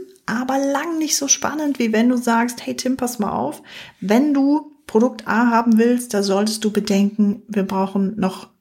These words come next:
das Thema dazu, das Thema dazu, dieses Thema dazu. Da müssen wir noch so ein bisschen mehr beachten bei diesem Thema. Und weißt du was? Ich kann das alles für dich lösen. Das kriegst du alles in meinem Angebot, ist alles schon mit drin.“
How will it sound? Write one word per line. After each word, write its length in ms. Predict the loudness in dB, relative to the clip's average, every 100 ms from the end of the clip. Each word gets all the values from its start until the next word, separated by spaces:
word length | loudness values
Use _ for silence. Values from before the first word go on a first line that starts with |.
| _
das 200 | -6 -4
Thema 320 | 0 2 4
dazu, 400 | 2 0 -2 -2
das 260 | -2 -4 -2
Thema 240 | 0 2
dazu, 460 | 2 0 -4 -6 -6 -8 -16 -12 2
dieses 280 | 2 2 0
Thema 320 | 2 4 2
dazu. 460 | 0 -4 -4 -4 -6 -14 -4
Da 80 | 0
müssen 320 | 2 4 4
wir 140 | 6
noch 240 | 4 0 -4
so 80 | -2
ein 80 |
bisschen 420 | 0 0 0 0 -2 -14 -20 _ -2
mehr 400 | 4 6 6 4
beachten 460 | 4 2 0 2
bei 100 | 4
diesem 260 | 4 2 -2
Thema. 340 | 0 4 4
Und 280 | 4 -2 -2 -6
weißt 260 | 0 0 0
du 80 | 0
was? 420 | 2 2 -2 -12 _
Ich 140 | -10 0
kann 200 | 2 4
das 260 | 2 0
alles 320 | 0 2 2
für 160 | 0 -2
dich 220 | -2 -2
lösen. 320 | 2 2 2
Das 100 | -2
kriegst 260 | -4 -8 -8
du 60 | -4
alles 320 | -2 -2 -6 -16 -20 0
in 260 | 4 4 4
meinem 240 | 4 2
Angebot, 600 | 2 2 2 0 -2 -4
ist 140 | -8
alles 280 | -4 -4 -2
schon 160 | -4 -6
mit 240 | -6 -8
drin.“ 200 | -8 -10